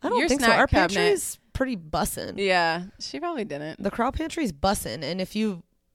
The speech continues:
Speaker 1: went to high school with me or, like, anything, you came over to Hayla's house, you know that pantry pops. It still pops.
Speaker 2: It's, I go
Speaker 1: The one
Speaker 2: stand
Speaker 1: in
Speaker 2: in
Speaker 1: Bo-,
Speaker 2: it
Speaker 1: the
Speaker 2: every
Speaker 1: one
Speaker 2: time
Speaker 1: in
Speaker 2: I go.
Speaker 1: Boise is better than the one that was in Washington, just
Speaker 2: No.
Speaker 1: so everybody knows.
Speaker 2: Whenever I go to your parents' house, I just stand in their
Speaker 1: And
Speaker 2: pantry.
Speaker 1: just, like, look around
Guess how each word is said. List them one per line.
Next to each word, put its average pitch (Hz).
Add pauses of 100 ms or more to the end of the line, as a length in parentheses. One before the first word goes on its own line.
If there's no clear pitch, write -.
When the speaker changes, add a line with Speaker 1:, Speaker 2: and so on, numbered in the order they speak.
(180)
Speaker 1:
went 214
to 269
high 247
school 247
with 247
me 262
or, 202
like, 170
anything, 190
you 165
came 190
over 196
to 190
Hayla's 190
house, 214
you 190
know 175
that 143
pantry 170
pops. -
It -
still -
pops. -
Speaker 2:
It's, - (180)
I 202
go 320
Speaker 1:
The 233
one 240
Speaker 2:
stand 294
Speaker 1:
in -
Speaker 2:
in -
Speaker 1:
Bo-, -
Speaker 2:
it 185
Speaker 1:
the 180 (100)
Speaker 2:
every 220
Speaker 1:
one 233
Speaker 2:
time 269
Speaker 1:
in 285
Speaker 2:
I -
go. 214
Speaker 1:
Boise 233
is 202
better 190
than 190
the 180
one 175
that 170
was 165
in 170
Washington, -
just 214
Speaker 2:
No. 190
Speaker 1:
so 196
everybody 175
knows. 107
Speaker 2:
Whenever 214
I 233
go 254
to 285
your 269
parents' 170
house, 175
I 180
just 185
stand 156
in 165
their 170 (120)
Speaker 1:
And -
Speaker 2:
pantry. 180
Speaker 1:
just, 170
like, 175
look 180
around 156